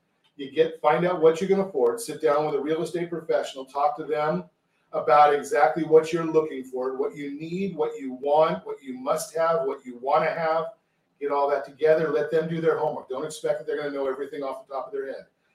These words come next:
That's not the effective way to do things. Have that consultation, let them do some homework, come back,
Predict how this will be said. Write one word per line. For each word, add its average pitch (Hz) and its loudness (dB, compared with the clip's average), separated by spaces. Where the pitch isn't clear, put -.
That's 120 -10
not 139 0
the 156 -4
effective 135 -8
way 127 -4
to 120 -8
do 120 -12
things. - -20
Have 147 4
that 160 2
consultation, 156 -4
let 127 -4
them 131 -2
do 131 -10
some 113 -12
homework, 175 -2
come 123 -8
back, 151 4